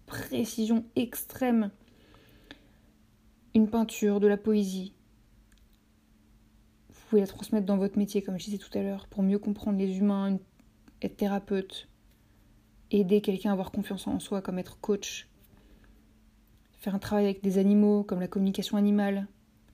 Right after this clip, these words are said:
avec les nourrissons, comme pédopsychiatre,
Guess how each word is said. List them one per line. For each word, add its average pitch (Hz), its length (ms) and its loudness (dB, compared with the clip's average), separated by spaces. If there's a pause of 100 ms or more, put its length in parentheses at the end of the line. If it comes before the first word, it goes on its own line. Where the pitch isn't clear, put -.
(220)
avec - 180 -6
les 190 80 6
nourrissons, 208 600 2 (840)
comme 190 140 -2
pédopsychiatre, 208 960 0